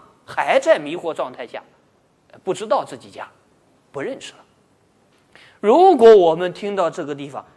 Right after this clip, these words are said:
忽然体会到原来极乐世界是我家，阿弥陀佛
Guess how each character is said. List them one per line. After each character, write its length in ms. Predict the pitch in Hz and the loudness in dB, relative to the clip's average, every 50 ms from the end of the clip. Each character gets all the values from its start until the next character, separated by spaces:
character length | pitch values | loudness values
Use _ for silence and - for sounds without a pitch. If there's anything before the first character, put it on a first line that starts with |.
| _ _ _ _ _ _ _ _ _ _ _ _ _ _ _ _ _ _ _ _ _ | _ _ _ _ _ _ _ _ _ _ _ _ _ _ _ _ _ _ _ _ _
忽 540 | _ - - 214 240 254 262 269 269 226 | _ -18 -14 -12 -10 -8 -6 -6 -4 -6
然 420 | 160 135 113 113 120 131 139 135 135 | -6 -8 -10 -12 -14 -16 -18 -20 -20
体 300 | - - - - 110 98 | -20 -20 -20 -20 -20 -20
会 240 | - - 139 113 98 | -20 -20 -20 -20 -20
到 180 | 107 - - _ _ _ | -20 -20 -20 _ _ _
原 320 | _ 156 165 170 175 180 156 | _ -12 -10 -10 -10 -10 -10
来 160 | 135 131 139 | -12 -12 -12
极 360 | 139 - - 131 127 160 214 | -14 -16 -20 -18 -16 -16 -14
乐 220 | 226 208 190 151 131 | -12 -12 -12 -12 -12
世 200 | - - 131 110 | -14 -18 -20 -20
界 340 | - 127 117 107 98 92 - _ | -20 -20 -20 -20 -20 -20 -20 _
是 160 | - - 120 | -20 -20 -20
我 180 | 104 95 90 _ | -20 -20 -20 _
家， 260 | _ 113 104 101 - - _ _ _ _ _ _ _ _ _ _ _ _ | _ -20 -20 -20 -20 -20 _ _ _ _ _ _ _ _ _ _ _ _
阿 180 | 160 190 196 | -12 -12 -10
弥 160 | 208 214 196 - | -10 -10 -12 -14
陀 220 | - - 147 160 | -14 -14 -16 -16
佛 460 | 156 - 117 117 143 160 160 - - | -16 -16 -14 -12 -10 -10 -12 -14 -20